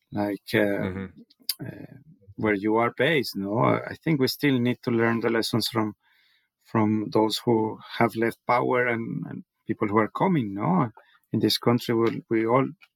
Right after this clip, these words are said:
Speaker 1: we need everyone. We need Europe. We need, <laughs> uh, other countries if,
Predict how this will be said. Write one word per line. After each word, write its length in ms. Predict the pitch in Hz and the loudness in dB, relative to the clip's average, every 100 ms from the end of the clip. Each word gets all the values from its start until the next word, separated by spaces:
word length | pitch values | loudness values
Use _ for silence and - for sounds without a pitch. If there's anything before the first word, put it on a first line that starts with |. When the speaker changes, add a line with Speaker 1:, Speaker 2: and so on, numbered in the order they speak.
| _ | _
Speaker 1:
we 240 | 117 113 117 | -2 0 0
need 260 | 117 170 190 | 2 0 2
everyone. 460 | 151 226 131 110 110 | -2 2 2 0 -2
We 80 | |
need 180 | 113 117 - | -2 -2 0
Europe. 400 | 120 135 123 131 _ - - - - - | 2 4 2 -2 _ -18 -18 -20 -20 -4
We 120 | 117 | 0
need, 260 | 117 120 117 - - - - - | 2 2 0 -2 0 0 -2 -6
<laughs> 420 | - - - - | -14 -14 -12 -2
uh, 380 | 117 117 117 - | 0 2 0 0
other 200 | 117 113 | 0 0
countries 580 | - 120 - 117 - - | 0 0 0 0 -2 0
if, 300 | 127 113 | 0 0